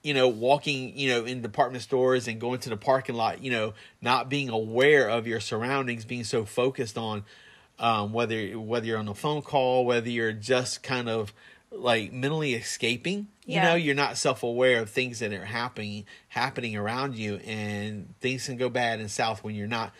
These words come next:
Speaker 1: aware of what's going on. And that's a lot of self-awareness to know that, hey, you know, I need to be on the lookout all the time.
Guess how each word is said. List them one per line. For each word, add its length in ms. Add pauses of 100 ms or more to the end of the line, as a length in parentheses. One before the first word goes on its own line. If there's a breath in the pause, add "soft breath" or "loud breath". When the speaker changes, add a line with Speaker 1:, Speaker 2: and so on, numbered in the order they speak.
(460 loud breath)
Speaker 1:
aware 640
of 120
what's 200
going 240
on. 260
And 160
that's 200
a 40
lot 160
of 80
self-awareness 800
to 60
know 400
that, 140
hey, 420 (800 soft breath)
you 140
know, 180
I 140
need 160
to 80
be 140
on 80
the 60
lookout 340
all 160
the 100
time. 300